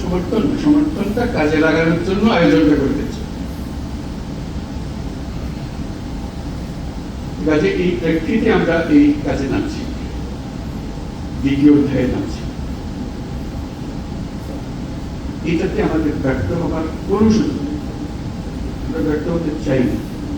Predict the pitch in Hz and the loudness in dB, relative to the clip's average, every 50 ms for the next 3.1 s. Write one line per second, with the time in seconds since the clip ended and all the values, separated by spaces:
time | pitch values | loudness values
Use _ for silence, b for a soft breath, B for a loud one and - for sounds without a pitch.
0 | 95 - - - 151 302 294 - - - - - - - - - - - - - | -2 -2 -2 -2 -4 -4 -4 -4 -6 -6 -6 -6 -6 -6 -6 -6 -6 -6 -6 -6
1 | - - - - - - - - 123 131 151 165 165 - 180 180 - 370 185 180 | -6 -6 -6 -6 -6 -6 -4 -2 2 2 4 4 4 4 6 6 8 8 8 8
2 | 180 185 180 185 180 180 190 180 180 180 180 180 180 180 175 170 - 170 170 170 | 8 6 6 4 4 2 0 0 2 4 4 6 6 4 4 4 2 0 0 0
3 | 180 | 0